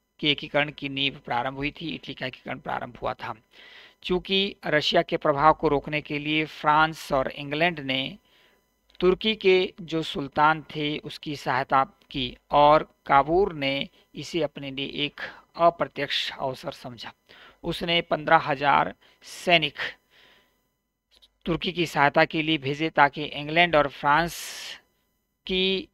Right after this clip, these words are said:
जो सिंपैथी है वो प्राप्त की जा सके और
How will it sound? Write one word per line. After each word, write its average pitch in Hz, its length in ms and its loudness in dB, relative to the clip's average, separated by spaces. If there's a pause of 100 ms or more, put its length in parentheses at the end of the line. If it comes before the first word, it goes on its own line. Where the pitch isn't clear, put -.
(300)
जो 156 220 0
सिंपैथी 156 600 -4
है 156 160 -4
वो 143 180 -6
प्राप्त 127 340 -4
की - 140 -16
जा 123 140 -10
सके - 500 -20 (520)
और 160 420 8